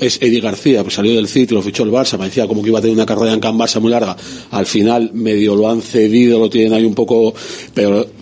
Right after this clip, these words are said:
es una plantilla compuesta por jugadores de mucha calidad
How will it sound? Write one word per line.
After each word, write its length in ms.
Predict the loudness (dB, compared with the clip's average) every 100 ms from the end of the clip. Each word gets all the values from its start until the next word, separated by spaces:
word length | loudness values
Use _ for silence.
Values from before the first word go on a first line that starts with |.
| -8
es 120 | -2 0
una 120 | 0
plantilla 320 | 0 2 2
compuesta 360 | 2 -2 0 0
por 140 | -2
jugadores 560 | 0 0 2 2 0 -8 -18 _ _ _
de 280 | -4 -2 0
mucha 360 | 2 2 2 -2
calidad 480 | 0 2 2 0